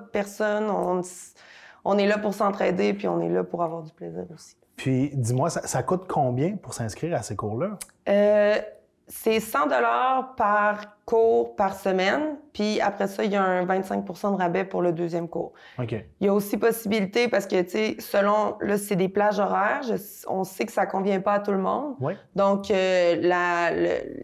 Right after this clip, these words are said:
Speaker 1: les personnes, euh, du, euh, centre sportif, euh, dynamique de Saint-Pascal permettent de, euh, mettons, quelqu'un dit, « Ah, moi, jeudi, j'ai, j'ai un trou finalement. »
Speaker 2: Ouais.
Speaker 1: Euh, ben, je, je, vous pouvez payer la fois, cette fois-là, venir payer au, le cours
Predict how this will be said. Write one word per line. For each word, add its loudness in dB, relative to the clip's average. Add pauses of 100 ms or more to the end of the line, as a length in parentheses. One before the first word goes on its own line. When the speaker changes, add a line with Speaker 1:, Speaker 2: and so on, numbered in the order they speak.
(120)
Speaker 1:
les 2
personnes, 0
euh, 2
du, -2
euh, -4 (260)
centre -2
sportif, -8
euh, 0
dynamique -6 (120)
de -8
Saint-Pascal -2 (300)
permettent 2
de, 2
euh, 2
mettons, -2
quelqu'un 0
dit, « -2
Ah, 0
moi, 0
jeudi, 0
j'ai, 0
j'ai -4
un 0
trou -4
finalement. » -4 (340)
Speaker 2:
Ouais. 2
Speaker 1:
Euh, 2
ben, 2
je, -4 (260)
je, -14 (120)
vous -2
pouvez 0
payer 0
la 2
fois, 0
cette -2
fois-là, 2
venir -2
payer 0
au, 0
le -2
cours -4